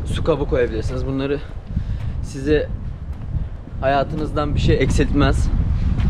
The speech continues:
Daha çok hatta vicdanınızı daha temiz tutar yani.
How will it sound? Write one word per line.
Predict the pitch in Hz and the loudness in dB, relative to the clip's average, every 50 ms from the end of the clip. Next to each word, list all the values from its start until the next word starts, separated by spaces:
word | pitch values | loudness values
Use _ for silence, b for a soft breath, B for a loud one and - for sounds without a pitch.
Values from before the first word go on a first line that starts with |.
| - - - - - - - - - - - - - - - - - - - - - - - - - - | 4 4 2 4 4 4 4 6 6 6 6 6 6 4 4 4 2 2 2 4 4 4 4 4 6 6
Daha | 143 147 151 147 | 4 6 6 6
çok | - - - 135 135 131 | 6 6 6 6 6 4
hatta | 131 139 139 - 156 - - - | 6 6 6 6 6 6 6 6
vicdanınızı | 120 - - - 156 147 139 139 147 147 151 151 151 156 156 143 - - - - - - - - - - - - - - - - - - - - - - - - - - - - - - - - - - | 4 4 4 4 4 6 6 6 4 4 4 4 4 4 6 6 6 6 6 6 6 6 6 4 4 6 4 4 4 4 2 2 4 4 4 4 4 4 4 4 4 4 4 4 4 4 4 4 4 4
daha | 143 143 151 151 156 - - - - - - - - - - | 6 6 6 6 4 4 2 2 2 0 0 0 0 2 2
temiz | 165 147 139 - - - | 4 4 4 4 4 2
tutar | - - - 135 131 131 | 2 2 2 4 4 4
yani. | 131 131 120 123 135 139 | 4 4 4 4 2 2